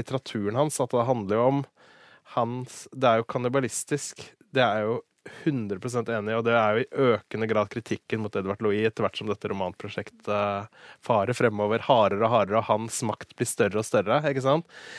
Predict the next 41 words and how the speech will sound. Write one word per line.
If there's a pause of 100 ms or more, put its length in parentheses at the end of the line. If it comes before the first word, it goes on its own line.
(120)
Men
det
er
fascinerende
i
den
boka
hvordan
han
på
en
måte
kommer
litt
inn
på
den
kannibalismen,
da. (640)
At
hun,
eh, (460)
man
skjønner
jo
selvfølgelig
at
hans,
eh,
fame,
eller
hans, (560)
eh,
hva
skal
man
si,
eh,
anerkjennelse
i
samfunnet,